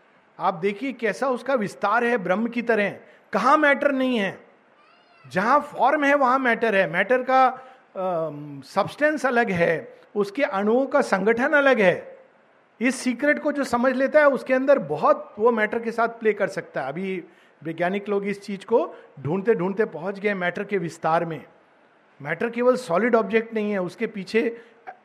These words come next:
आणविक सत्ता, अणु भी नहीं, उसके पीछे सब एटॉमिक पार्टिकल्स, वो भी नहीं, न्यू न्यू सब्सटेंसेस, play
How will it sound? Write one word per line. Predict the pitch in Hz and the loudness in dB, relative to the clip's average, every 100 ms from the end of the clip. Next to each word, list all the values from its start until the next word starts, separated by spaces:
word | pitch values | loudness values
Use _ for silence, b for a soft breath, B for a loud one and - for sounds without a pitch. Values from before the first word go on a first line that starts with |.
| 160 | -4
आणविक | 185 214 233 | 0 0 -2
सत्ता, | - 202 233 180 | -4 -2 0 0
अणु | 147 165 220 269 | 0 0 2 4
भी | 262 | 2
नहीं, | 254 226 | 2 2
उसके | 196 - 233 | 0 0 0
पीछे | 233 214 240 277 - B B B | 0 0 0 0 -4 B B B
सब | - 269 262 | 0 4 6
एटॉमिक | 254 254 240 240 | 6 6 2 2
पार्टिकल्स, | 214 202 214 202 - 175 | 2 2 2 0 0 4
वो | 220 | 4
भी | 269 | 6
नहीं, | 277 240 214 - - b b b _ - | 2 2 2 -2 -12 b b b _ -4
न्यू | 180 269 | 2 4
न्यू | 311 330 | 4 2
सब्सटेंसेस, | 320 262 - 277 262 254 254 226 - - | 2 0 0 0 0 0 0 -2 -2 -6
play | 262 | 2